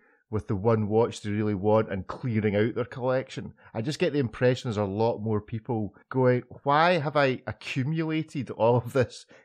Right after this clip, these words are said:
in the last ten years? Let's get rid of it. Let's just stick with the one or two watches I actually wear. Let's save up and buy the thing I really want."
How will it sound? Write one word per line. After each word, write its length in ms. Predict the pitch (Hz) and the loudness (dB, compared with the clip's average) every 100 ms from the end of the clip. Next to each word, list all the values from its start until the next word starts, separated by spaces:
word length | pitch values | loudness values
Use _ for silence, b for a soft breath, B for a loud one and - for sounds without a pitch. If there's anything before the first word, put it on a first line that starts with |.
| b | b
in 160 | 127 117 | -2 0
the 80 | 113 | 2
last 380 | 113 117 - - | 2 0 -2 -6
ten 280 | 131 120 | -2 -2
years? 560 | 107 110 131 127 95 - B B - | -2 -2 0 -2 -4 -10 B B -4
Let's 240 | 127 135 | -2 0
get 140 | 131 101 | -2 2
rid 200 | 117 135 | 4 6
of 220 | 131 131 | 6 4
it. 140 | 120 - | 2 2
Let's 180 | 131 | -2
just 140 | 131 - | -2 -6
stick 180 | 127 - | -6 -4
with 140 | 110 | -2
the 100 | 104 | -2
one 280 | 98 98 113 | -2 -2 -2
or 80 | 110 | -2
two 220 | - 110 | -4 -2
watches 340 | 101 104 104 | -2 -2 -4
I 80 | 98 | -2
actually 360 | 98 95 - 90 | -2 -4 -8 -10
wear. 600 | 82 104 110 113 113 107 B B B B | -2 0 2 4 4 0 B B B B
Let's 220 | 101 - | -6 -6
save 380 | - 131 113 101 | -4 0 2 2
up 180 | 110 - | 0 -2
and 120 | 92 | -2
buy 160 | 101 | 0
the 80 | 101 | 0
thing 220 | 87 110 | -2 -4
I 40 | 95 | -4
really 240 | 92 92 | -4 -6
want." 720 | 85 92 110 117 117 - - | -4 0 2 4 2 -2 -14